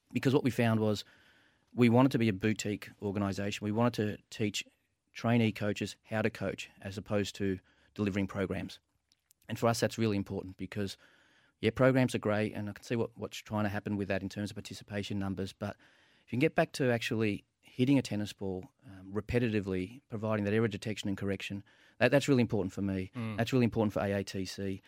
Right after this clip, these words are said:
Speaker 2: Yep.
Speaker 1: Uh, and, you know, since December twenty ten, sorry, since December twenty twenty, after covid, we've run sixteen courses throughout the country and, and Singapore.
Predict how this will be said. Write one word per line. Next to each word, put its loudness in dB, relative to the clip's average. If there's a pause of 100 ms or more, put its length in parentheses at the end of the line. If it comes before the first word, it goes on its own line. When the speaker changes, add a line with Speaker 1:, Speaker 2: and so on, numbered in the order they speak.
Speaker 2:
Yep. -8
Speaker 1:
Uh, -4
and, 0
you 4
know, 6
since 4
December 0 (180)
twenty 0
ten, 0 (480)
sorry, 4
since 4
December 0
twenty 0
twenty, 2 (100)
after -6
covid, -4 (680)
we've 4
run 4
sixteen -2
courses -6
throughout -4
the -10
country -4
and, -4
and -8
Singapore. -6